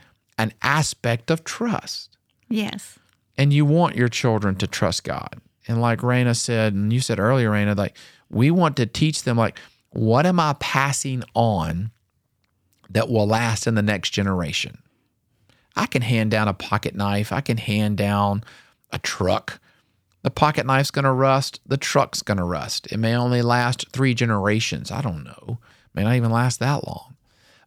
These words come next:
Speaker 1: But trust in God is definitely something you want to hand down to your family.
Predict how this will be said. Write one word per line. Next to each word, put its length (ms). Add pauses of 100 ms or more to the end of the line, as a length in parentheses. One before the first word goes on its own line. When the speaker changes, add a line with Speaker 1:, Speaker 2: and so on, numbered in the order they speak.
Speaker 1:
But 320
trust 500
in 300
God 560 (840)
is 200
definitely 600
something 540
you 340
want 500
to 60
hand 460
down 280
to 60
your 200
family. 640